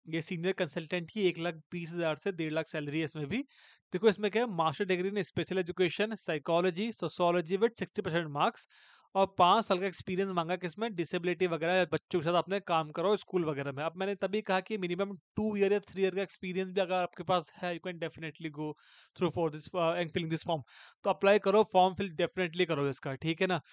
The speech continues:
अब उसके बाद मैं चलूँ अगली पोजीशन पर, देखो, वही है मीडियम कम्युनिटी स्वच्छ विद्यालय इनिशिएटिव, master degree in social sciences with sixty percent marks, पाँच साल का एक्सपीरियंस। अब चलते हैं कंसल्टेंट की पोजीशन पर, जिसमें सैलरी अस्सी हज़ार से एक लाख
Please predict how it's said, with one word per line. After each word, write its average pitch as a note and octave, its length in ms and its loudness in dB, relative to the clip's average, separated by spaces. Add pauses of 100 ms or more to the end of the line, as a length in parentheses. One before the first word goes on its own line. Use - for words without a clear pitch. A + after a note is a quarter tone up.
(380)
अब E3+ 140 0
उसके G#3 260 2
बाद E3+ 360 4
मैं F#3 100 -2
चलूँ F3+ 320 0
अगली F3 220 0
पोजीशन E3+ 400 -4
पर, F#3+ 100 0
देखो, E3+ 240 -8
वही D#3+ 300 -2
है F#3 100 2
मीडियम E3 400 -2
कम्युनिटी F3 520 -2
स्वच्छ - 420 -4
विद्यालय D#3+ 440 -2
इनिशिएटिव, F3 640 -2
master C#3+ 200 -2
degree E3 300 -2
in F3 100 -8
social E3 260 -4
sciences E3+ 460 -4
with E3+ 180 -6
sixty E3+ 220 -8
percent E3+ 240 -8
marks, F3+ 320 2 (260)
पाँच D#3 180 -4
साल D3+ 100 -10
का D#3 60 -6
एक्सपीरियंस। G3 640 -2 (800)
अब A3 180 6
चलते F3 360 2
हैं F3+ 280 0
कंसल्टेंट G3+ 640 2
की F#3+ 160 0
पोजीशन D#3 400 -2
पर, G#3 160 4
जिसमें F3+ 260 -4
सैलरी E3+ 460 0
अस्सी F#3+ 320 -2
हज़ार D#3 260 2
से G#3 180 6
एक F#3 80 4
लाख E3+ 220 2